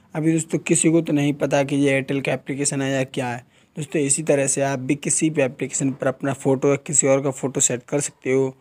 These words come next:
और दोस्तों उसका नाम चेंज कर सकते हो। और आपका फ़ोन दोस्तों अगर आप ही सोचिए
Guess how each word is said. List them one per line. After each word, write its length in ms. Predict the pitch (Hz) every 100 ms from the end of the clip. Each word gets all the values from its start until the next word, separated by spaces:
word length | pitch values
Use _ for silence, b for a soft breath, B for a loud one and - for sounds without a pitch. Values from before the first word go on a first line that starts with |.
| b b -
और 200 | 135 135
दोस्तों 300 | 143 135 -
उसका 180 | 139 131
नाम 280 | 127 127 135
चेंज 320 | - 139 151
कर 100 | 139
सकते 360 | 131 135 - 135
हो। 180 | 135 131
और 100 | 135
आपका 280 | 131 - 139
फ़ोन 300 | - 135 135
दोस्तों 280 | 135 -
अगर 180 | 131 135
आप 160 | 135 131
ही 60 | 147
सोचिए 420 | - - 127 113